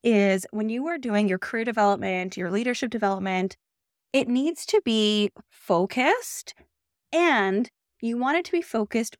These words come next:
on the outcome, not the process, okay? A lot of career development and personal, professional development plans, and especially the templates that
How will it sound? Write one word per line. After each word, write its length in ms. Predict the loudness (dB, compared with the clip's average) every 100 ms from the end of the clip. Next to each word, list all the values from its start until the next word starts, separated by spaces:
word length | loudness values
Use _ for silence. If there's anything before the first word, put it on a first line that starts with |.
| -8
on 320 | -4 -4 -6 -8
the 320 | -6 -6 -6 _ 0
outcome, 720 | 0 0 -10 -10 -8 -8 -8 -10 _ _ _ _ _ _
not 520 | -2 0 0 -2 -8 -20 _ _
the 100 | -4
process, 1160 | -4 -12 -2 2 2 -2 -4 -6 -10 -16 -16 -18 _ _ _ _ _ _ _
okay? 400 | -8 -2 0 -2 -4 _ _
A 160 | 2 2
lot 520 | 2 2 2 0 0 -4
of 140 | -8
career 340 | -8 -6 -6
development 720 | -2 4 4 4 0 0 0 -2
and 260 | -4 -4
personal, 680 | -4 -4 -2 -2 0 0 -2
professional 440 | 0 2 2 0 -2
development 420 | 0 0 -2 -6
plans, 540 | -6 -4 -2 -2 0
and 80 | -2
especially 360 | 0 -2 -2 -4
the 80 |
templates 600 | -4 -2 -4 -2 0 -2
that 300 | 0 2 2